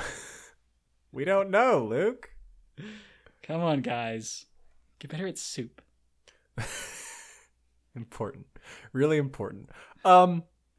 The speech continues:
Speaker 1: one of the things that I really like about this book is the way that Tamsin uses the fact that w-, they call one of these characters God.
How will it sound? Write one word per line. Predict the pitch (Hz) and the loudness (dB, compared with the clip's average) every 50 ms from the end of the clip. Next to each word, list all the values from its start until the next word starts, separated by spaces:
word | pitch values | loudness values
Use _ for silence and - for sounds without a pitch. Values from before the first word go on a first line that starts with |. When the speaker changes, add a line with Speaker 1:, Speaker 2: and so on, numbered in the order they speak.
| _ _ _ _ _ - | _ _ _ _ _ -4
Speaker 1:
one | - 208 294 | -2 0 2
of | 349 | 2
the | 359 269 | 0 2
things | 302 277 233 202 190 | 0 0 0 2 6
that | 185 | 8
I | 165 | 8
really | 147 139 139 131 123 | 8 10 8 6 6
like | 117 113 117 113 | 6 4 2 2
about | 127 123 123 123 - | 2 2 2 2 0
this | 135 127 - | -2 -4 -4
book | - - 127 127 127 - - - _ | -2 0 0 0 0 -2 -12 -14 _
is | - 120 113 113 110 107 104 | -4 -2 0 0 -2 -2 -4
the | - 107 101 | -4 -4 -2
way | 104 104 104 104 | -2 0 0 0
that | 104 107 - - | -2 -4 -6 -6
Tamsin | - - 113 107 104 - - - 110 104 104 101 101 104 _ _ _ _ _ _ _ _ _ _ _ _ - | -6 -4 -4 -4 -4 -6 -6 -6 -6 -6 -6 -8 -10 -12 _ _ _ _ _ _ _ _ _ _ _ _ -20
uses | - 98 92 98 101 104 107 107 104 107 104 101 101 101 101 - | -18 -16 -12 -10 -8 -6 -6 -6 -6 -4 -4 -4 -4 -6 -6 -6
the | 117 104 | -8 -6
fact | - - 104 98 95 - - | -4 -4 -4 -4 -4 -6 -6
that | 104 101 | -8 -8
w-, | - 95 95 95 - - | -8 -10 -14 -14 -14 -8
they | - 107 101 | -6 -6 -4
call | - - 113 107 104 98 | -4 0 0 0 0 0
one | 98 98 101 | -2 -2 -4
of | 98 95 | -4 -6
these | 101 101 - | -6 -8 -8
characters | - - 95 95 98 - - 101 92 - - | -8 -6 -6 -6 -6 -6 -8 -12 -12 -12 -10
God. | - 92 87 92 95 101 117 139 - 151 | -8 -6 -6 -4 -4 -4 -6 -6 -8 -10